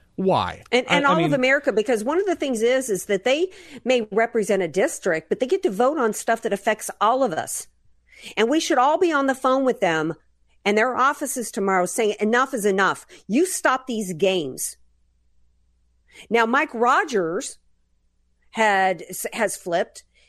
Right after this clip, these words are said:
Speaker 2: and reportedly the reason why he's flipped is because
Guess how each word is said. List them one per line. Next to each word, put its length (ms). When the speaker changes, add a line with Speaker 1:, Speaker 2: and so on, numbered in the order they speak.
Speaker 2:
and 320
reportedly 600
the 100
reason 300
why 180
he's 240
flipped 500
is 560
because 760